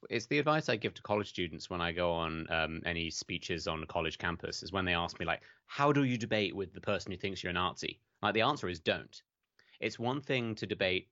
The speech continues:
or defend your position with someone who's actually engaging in good faith. And there are some people engaging in good faith. There are some people who are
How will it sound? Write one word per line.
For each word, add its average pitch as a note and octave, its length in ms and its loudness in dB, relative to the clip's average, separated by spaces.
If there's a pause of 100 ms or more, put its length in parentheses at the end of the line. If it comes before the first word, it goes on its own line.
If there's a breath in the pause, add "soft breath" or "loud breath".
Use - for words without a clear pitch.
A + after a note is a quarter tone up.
(160)
or F#2+ 220 0
defend G2+ 320 -2
your F#2+ 100 -2
position F#2 340 -6
with F2+ 100 -4
someone F#2+ 200 -2
who's F#2+ 140 -2
actually F#2 260 -2
engaging F2+ 380 -4
in E2+ 100 -10
good F2+ 200 -6
faith. - 320 -8
And D#3 120 0
there F#3+ 100 4
are G3 160 0
some D3 140 -2
people G#2+ 260 0
engaging F#2 400 0
in F2 80 -6
good E2+ 140 -10
faith. - 200 -6
There G2+ 120 2
are A#2+ 100 4
some A2+ 140 -8
people G2+ 280 -4
who F#2 160 -2
are F2 220 2